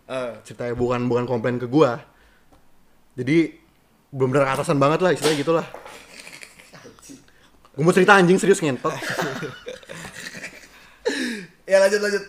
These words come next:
Speaker 2: Terus, pokoknya intinya udah nyampe atasan banget lah gitu kan. Jadi, turun lagi, turun lagi, turun lagi, turun lagi. Nah, nyampe lah ke gua gitu kan. Nyampe lah ke atasan gua ini,
Speaker 1: Hmm.
Speaker 2: yang satu tingkat di atas gua.
Speaker 1: Hmm.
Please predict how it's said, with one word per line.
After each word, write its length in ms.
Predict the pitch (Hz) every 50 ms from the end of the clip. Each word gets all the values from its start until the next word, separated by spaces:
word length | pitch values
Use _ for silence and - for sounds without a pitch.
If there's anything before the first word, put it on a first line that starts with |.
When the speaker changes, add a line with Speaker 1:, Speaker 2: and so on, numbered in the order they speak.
| - _ _ _ _ -
Speaker 2:
Terus, 220 | - 180 214 214 - - - - _
pokoknya 340 | _ - 127 143 175 220 208
intinya 300 | 180 156 170 190 214 214 208 185 - - - - - - - _ -
udah 160 | - 160 151 151
nyampe 180 | 156 151 151 143
atasan 240 | 147 160 - 180
banget 240 | 151 147 156 180 180
lah 120 | 196 196 175
gitu 160 | 143 131 156
kan. 180 | 156 147 160
Jadi, 380 | 165 135 131 151 175 165 - - - _
turun 220 | - 135 123 123
lagi, 180 | 120 117 123 139
turun 180 | 131 143 120 120
lagi, 180 | 120 123 139
turun 200 | 135 139 117 117
lagi, 160 | 113 117 131
turun 220 | 147 - - 120 117
lagi. 240 | 117 113 123 143 180 - _ _ _ -
Nah, 140 | 113 107 110
nyampe 260 | 110 113 113 113 143
lah 140 | 147 147 139
ke 80 | -
gua 240 | 127 123 147 143 135
gitu 180 | 131 123 113 120
kan. 140 | 113 117
Nyampe 200 | 120 123 120 123
lah 120 | 151 156 147
ke 120 | - 131 123 120 120 101 - _
atasan 300 | - 110 - 113 - 123
gua 140 | 120 120 117
ini, 260 | 135 143 131 131 135 _ _ -
Speaker 1:
Hmm. 280 | 113 131 127 127 123 120
Speaker 2:
yang 160 | 127 123 117 117
satu 400 | 113 - - - 135 117 - 135
tingkat 260 | 117 135 127 120 123
di 80 | 117 117
atas 180 | 117 - 120
gua. 280 | - 135 139 127 117 120 - _ _ -
Speaker 1:
Hmm. 380 | 117 127 127 120 113 113 113